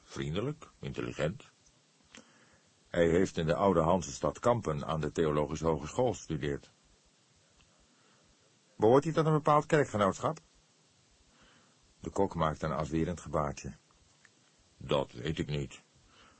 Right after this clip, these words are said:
Het zaaltje aan de Achterburgwal, waar hij zijn samenkomsten houdt, huurt hij op zijn eigen naam. Sjoerd van Obergum. Zo heet hij? Sjoerd van Obergum?" "Dat neem ik aan." "Heb je hem nagetrokken?"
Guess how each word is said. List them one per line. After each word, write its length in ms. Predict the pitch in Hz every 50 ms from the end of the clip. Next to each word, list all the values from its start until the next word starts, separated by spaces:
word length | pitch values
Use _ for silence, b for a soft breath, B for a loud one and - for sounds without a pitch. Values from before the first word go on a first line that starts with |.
| b b b
Het 180 | - 92 85 -
zaaltje 400 | - 110 110 107 95 - - 85
aan 100 | 82 80
de 100 | 78 -
Achterburgwal, 880 | - 104 - 92 78 73 80 69 67 73 80 87 104 113 107 80 71 65
waar 180 | 73 82 82
hij 120 | 78 78 76
zijn 140 | 78 76 71
samenkomsten 720 | - 104 104 104 95 85 80 - 76 69 64 - - 71
houdt, 340 | 65 71 85 98 101 - - _ _ _
huurt 260 | - 98 123 127 -
hij 100 | - 82
op 100 | 76 -
zijn 160 | - 80 76
eigen 340 | 76 90 95 92 78 76 78
naam. 340 | 85 98 101 85 65 60 - _ _ _ _ _ _ _ b b b b b b b
Sjoerd 480 | - - - - 113 120 131 127 - -
van 260 | - 98 90 82 -
Obergum. 680 | - 110 107 82 85 78 76 - - 73 65 64 62 - _ _ _ _ _ _ _ _ _ _ _ _ _ _ _ _ _
Zo 260 | - - 101 87 80
heet 260 | 78 104 123 135 -
hij? 160 | 196 196 196 - _ _ _ _ _ _ _ _
Sjoerd 380 | - - - 156 180 196 - -
van 160 | 107 95 76
Obergum?" 600 | - 92 120 139 190 196 196 - 202 220 240 - _ _ _ _ _ _ _ _ _ _ _ _ _ _ _ _ _
"Dat 240 | - 78 80 73 -
neem 180 | 67 65 62
ik 100 | 64 62
aan." 300 | 67 76 85 95 104 98 - _ _ _ _ _ b b b b b b b b b _
"Heb 140 | 170 156
je 100 | - 180
hem 140 | 180 180 180
nagetrokken?" 600 | 180 196 196 185 - - - 104 82 - - -